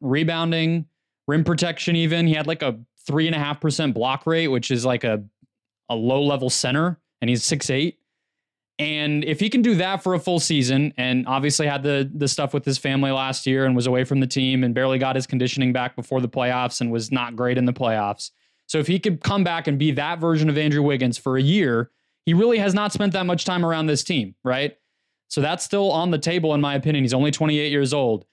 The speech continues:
It would go a really long way for the size issues that they have that we've talked a lot about,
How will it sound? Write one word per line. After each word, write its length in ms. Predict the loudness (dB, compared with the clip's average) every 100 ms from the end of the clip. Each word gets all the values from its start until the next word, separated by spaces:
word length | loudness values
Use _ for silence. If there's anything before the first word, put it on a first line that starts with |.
| _ -4
It 80 | 0
would 120 | 2
go 180 | 2 2
a 80 | 2
really 520 | 4 4 4 2 2
long 300 | 2 2 2
way 360 | 2 0 -2 -8 _ _ _ -8
for 600 | -2 0 2 2 0 -2
the 180 | -2 0
size 380 | 0 0 0
issues 300 | -2 0 0
that 100 | 0
they 160 | 0 0
have 320 | 0 -2 -2
that 80 | 0
we've 160 | 0 0
talked 280 | -2 -2
a 40 | 0
lot 180 | 0 0
about, 440 | 0 0 0 -4